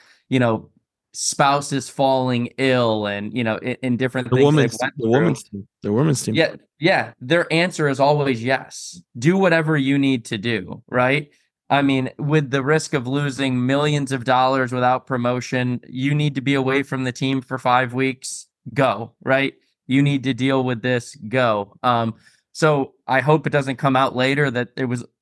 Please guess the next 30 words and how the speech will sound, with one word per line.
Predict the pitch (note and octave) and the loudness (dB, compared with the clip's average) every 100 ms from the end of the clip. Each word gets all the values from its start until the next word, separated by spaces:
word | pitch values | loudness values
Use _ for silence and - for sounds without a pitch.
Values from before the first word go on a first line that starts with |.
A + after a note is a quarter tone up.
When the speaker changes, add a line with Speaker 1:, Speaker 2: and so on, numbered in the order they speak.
| - | -6
Speaker 1:
you | D3 | -2
know, | A#2+ | -2
truly | A#2+ E3 D3+ C3+ | -2 0 2 2
off | B2+ | -2
script, | D#3 B2+ | -4 0
but | |
I | C3 C3+ | 0 2
don't | D3 A#2+ | 0 0
think | C#3 B2 | -4 -2
it | B2+ | 0
is. | B2+ A2 | 0 -2
But | A#2 C3+ | -4 0
that, | C3+ C#3 | 0 0
I | C3+ | 0
mean, | C3+ B2+ | 0 0
when | B2+ | -2
you | C3 | -2
look | C3 C#3+ | -2 -2
at | C#3 C3 _ _ _ - | -2 -2 _ _ _ -4
what | B2+ B2+ | -2 0
we're | C3 | -2
talking | B2 C3 C3+ | 0 0 0
about | B2 B2 | 0 -2
with | A2+ | -2
the | |
mental | A#2 B2+ A#2+ A#2 | -2 -2 -2 0
health | C#3 C#3 | -2 0
side | A#2+ | -2
of | A#2 | -2
things, | A#2+ | -6